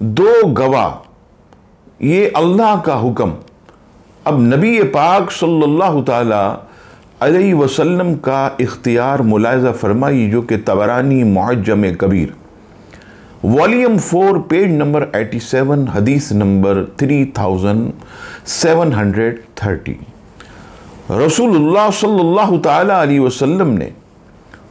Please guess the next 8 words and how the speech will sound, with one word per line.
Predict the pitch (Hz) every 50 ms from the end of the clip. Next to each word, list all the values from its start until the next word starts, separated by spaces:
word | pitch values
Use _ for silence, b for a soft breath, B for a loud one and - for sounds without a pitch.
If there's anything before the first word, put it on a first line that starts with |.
| B B B B -
ज़ुश्शहादतैन, | 104 110 147 220 240 - - - 160 143 156 165 156 135 131 135 - - 147 160 175 180 180 180 175 - - 107
यानी | 107 120 127 143 139 120
हज़रत | 104 104 110 120 135 139 131 131 131 127 127 127 131 123 123
सैयदना | 123 120 110 113 113 117 127 127 131 120
खुज़ैमा | 104 - 113 104 104 117 123 131 139 135 117
बिन | 101 107 101 98
साबित | 98 - - 120 123 143 156 147 -
अंसारी | - 101 104 95 - - 92 82 73 -